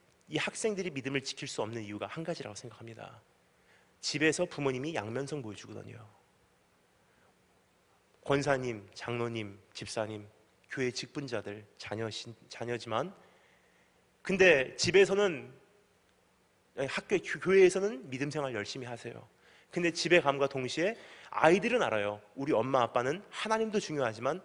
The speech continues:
내 성공이 더 중요하다는 것. 근데 이 아이들은 안 나타내요. 어느 순간이 오기까지. 근데 자기 인생에 어떠한 선택을 해야 될 때는 이미 그러한 정서가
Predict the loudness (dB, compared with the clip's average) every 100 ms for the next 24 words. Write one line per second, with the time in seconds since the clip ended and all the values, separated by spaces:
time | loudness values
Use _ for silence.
0 | -10 -6 -6 -4 -6 -6 -8 -8 -8 -8
1 | -12 -16 -20 -20 _ _ _ _ _ _
2 | _ _ _ _ _ _ _ _ _ -20
3 | _ _ _ _ 2 4 6 8 10 10
4 | 6 4 2 0 2 0 -2 -4 -6 -10
5 | -20 _ -2 0 0 -2 -2 0 -4 -6
6 | -8 -10 -14 -20 _ _ _ _ _ _
7 | 0 4 4 8 6 6 2 2 2 2
8 | 2 0 -2 -4 -2 -2 -2 -2 -2 0
9 | -2 -4 -14 -14 -2 0 0 0 0 0
10 | -2 -2 2 2 2